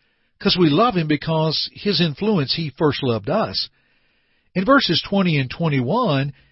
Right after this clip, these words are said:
we are reminded that if we love God and hate our brother, we're missing it. But perfect love will influence our relationships. You know, influence among others is so important.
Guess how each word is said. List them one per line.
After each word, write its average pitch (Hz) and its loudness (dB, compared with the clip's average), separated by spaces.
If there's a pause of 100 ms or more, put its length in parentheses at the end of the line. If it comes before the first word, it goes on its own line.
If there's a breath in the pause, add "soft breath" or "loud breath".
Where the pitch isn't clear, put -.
(220)
we 202 2
are 185 4
reminded 160 0
that 143 0
if 147 -12
we 254 -2
love 190 2
God 165 4
and 120 -6
hate 165 -4
our 127 2
brother, 165 2
we're 196 -4
missing 190 -4
it. - -16 (720)
But - -2
perfect 214 2
love 190 6
will 156 2
influence 156 -2
our 147 -2
relationships. 127 -4 (600)
You 196 0
know, 190 4
influence 175 0
among 143 -2
others 135 0
is 120 -2
so 165 0
important. 107 -6